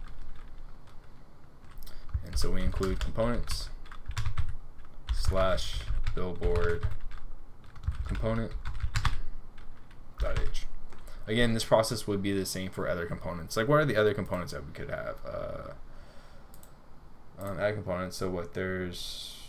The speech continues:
just all these. There's cube, planes, uh, c-, collisions, lights, et cetera. So it should also follow the same process.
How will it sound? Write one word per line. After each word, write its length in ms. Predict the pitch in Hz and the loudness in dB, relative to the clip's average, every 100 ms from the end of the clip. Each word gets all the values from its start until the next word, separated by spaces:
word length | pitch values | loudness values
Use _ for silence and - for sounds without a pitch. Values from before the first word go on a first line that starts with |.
| - | -8
just 240 | - 92 - | -6 -4 0
all 180 | 98 | 2
these. 240 | 98 95 92 | 4 0 -2
There's 160 | 95 | -6
cube, 360 | - 104 95 95 | -6 -2 -2 -2
planes, 600 | - 92 92 92 90 - | -4 -4 -2 -4 -6 -8
uh, 540 | - 87 85 85 85 85 - - | -6 -2 -2 -2 -6 -10 -14 -14
c-, 60 | - - - - - - | -12 -12 -12 -14 -14 -10
collisions, 840 | - 101 98 101 98 98 92 - - - | -2 0 0 0 -2 -4 -6 -12 -14 -2
lights, 400 | 90 90 87 - | 2 2 0 -4
et 60 | |
cetera. 300 | - 78 - - - - - | -2 -4 -6 -10 -14 -14 -10
So 180 | - 78 - - - - - | -10 -10 -12 -16 -16 -16 -10
it 60 | |
should 140 | - 107 | 0 4
also 200 | 101 - | 4 2
follow 220 | 87 87 | 0 0
the 40 | 82 | -2
same 180 | 82 | -6
process. 380 | 78 62 - - | -6 -6 -6 -8